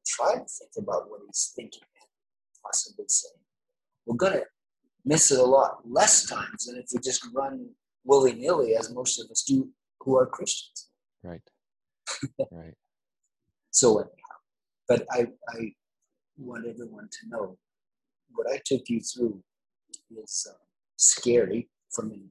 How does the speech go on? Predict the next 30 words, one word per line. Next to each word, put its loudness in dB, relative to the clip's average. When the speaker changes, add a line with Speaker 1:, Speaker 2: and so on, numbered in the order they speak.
Speaker 1:
people. -14
It's, -2
Speaker 2:
Yeah. -16
Speaker 1:
I 2
wouldn't 2
call 2
it -2
advanced. -4
It's -4
Christianity -8
one -16
oh -20
one, -12
but -10
we -12
have, -14
we've -18
taught -2
it, -8
but -8
we -6
haven't -4
trained -6
it. -10
Everybody 2
says, 0
"My 0
sheep -2
hear -8
my -12